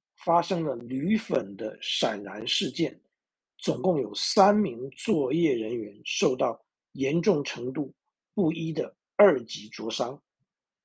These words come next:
至于二零一四年发生在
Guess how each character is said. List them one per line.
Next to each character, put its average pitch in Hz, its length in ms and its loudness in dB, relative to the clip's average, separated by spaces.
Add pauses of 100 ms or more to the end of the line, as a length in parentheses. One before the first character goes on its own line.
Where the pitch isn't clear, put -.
(580)
至 214 180 4
于 165 180 -2 (200)
二 233 320 4
零 151 260 0
一 196 180 -2
四 196 280 0
年 120 200 -4 (520)
发 185 260 4
生 185 340 0
在 165 360 0